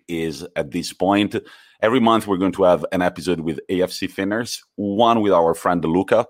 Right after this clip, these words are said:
So in the former, we're going to talk about something related to English football. With Luca, we're going to talk about Italian football. Then we're going to have an interview every month, and then there's gonna be an episode where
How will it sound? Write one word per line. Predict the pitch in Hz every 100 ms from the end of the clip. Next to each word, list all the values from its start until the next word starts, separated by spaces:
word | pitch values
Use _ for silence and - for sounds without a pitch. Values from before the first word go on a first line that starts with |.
| _
So | - 101
in | 85
the | -
former, | - 110 101 87
we're | 78 80
going | 78
to | -
talk | 82 71
about | 73 76 -
something | 82 78 78
related | 71 76 - -
to | 85
English | 82 80 -
football. | - 92 95 104 90
With | 80
Luca, | 90 98 101
we're | 87 82
going | 82
to | -
talk | 85 82
about | 78 76
Italian | 73 107 113 117
football. | 113 123 98 123 120 - - - _ -
Then | 87 123 143
we're | 143
going | 127 120
to | 120
have | 110
an | 117
interview | 139 135 143 147 -
every | 104 110
month, | 98 113 143 - -
and | 90
then | 90
there's | 87 -
gonna | 82
be | 76 92 -
an | 80
episode | 98 92 113 82
where | 80 78